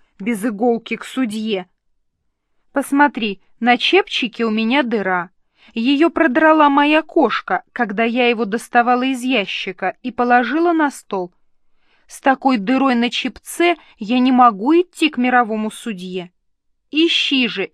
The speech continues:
ищи, Годж. Я зашью, и мы отправимся к мировому судье". Боже, куда же подевалась эта несчастная иголка?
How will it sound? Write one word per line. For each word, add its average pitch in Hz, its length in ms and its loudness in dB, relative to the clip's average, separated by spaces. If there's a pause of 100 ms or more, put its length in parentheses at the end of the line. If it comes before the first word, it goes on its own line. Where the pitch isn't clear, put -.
ищи, 320 560 0
Годж. 202 480 -6 (380)
Я 285 240 2
зашью, 240 680 0 (160)
и 226 100 -4
мы 214 180 0
отправимся 277 880 0
к - 80 -18
мировому 202 560 0
судье". 180 580 -12 (960)
Боже, 190 560 -6 (220)
куда 208 300 0
же 208 140 -6
подевалась 214 760 -2
эта 226 220 -8
несчастная 269 800 -4
иголка? 233 540 -4